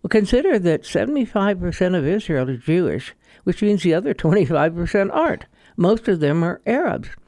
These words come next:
They don't want Israel to be a Jewish state. They want it to be a complete democracy because they're not Jewish. The longer Israel waits, the harder it will be to be a Jewish nation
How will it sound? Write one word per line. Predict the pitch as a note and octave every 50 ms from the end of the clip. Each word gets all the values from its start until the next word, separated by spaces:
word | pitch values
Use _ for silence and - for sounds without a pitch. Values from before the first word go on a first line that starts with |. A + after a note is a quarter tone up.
| _ _ - - - _
They | - F3+ G#3+
don't | C#4 F#4 F4+
want | A3 A3 E4+ G4 F#4
Israel | A#3+ F3+ D3 D3+ C#3+ C#3 C3+
to | C3+
be | C3 C3+ C3+ C3
a | C3
Jewish | C3 C#3+ C#3+ B2 A2 G2+ A2+ -
state. | - - - F#2+ C2+ - - - - _ _ _ _ -
They | E3 F3+ G3+
want | F#3 D#3+ D#3 E3+ -
it |
to | - E3
be | D#3 D#3+ D#3+
a |
complete | - - E3+ E3+ E3+ D#3 D3+ D3+ - -
democracy | E3 F3+ F#3 G3 F#3+ C4 D#4 - - A#3 - - A#2+ F2 - - - - _ _ -
because | - B3+ B3 D#4 A#3 F#3
they're | A#3+ A3+ A3+
not | A3+ A3+ A3+ A3
Jewish. | G3+ A3+ C4 G#4 G#4+ - B2+ - - - _ - _ _ _ _ _ -
The | F#3+ F3
longer | F#3 G3 G#3+ G#3 G3 G3
Israel | - G#3 G3+ F#3+ G3 F3+ E3+ D#3+ D3+ C#3+
waits, | D#3 G#3 C#4 G4 F#4 A#3+ - - - - - _ _ _ _ _ -
the | D3 D3+ E3+ D#3
harder | C3+ D#3+ G#3+ A#3+ D4 D4 - G3 F3
it | D#3+ - -
will | E3 E3+ E3+
be | D3+ D3+ F3+ A3+ D4+ F4+ E4 F3
to | D3 D#3+
be | E3+ E3 E3+ F3
a | E3+ E3
Jewish | D3 D3 F#3+ G3+ F#3+ F3 E3 - -
nation | F3 E3+ G3+ D4+ E4 - - F3 E3+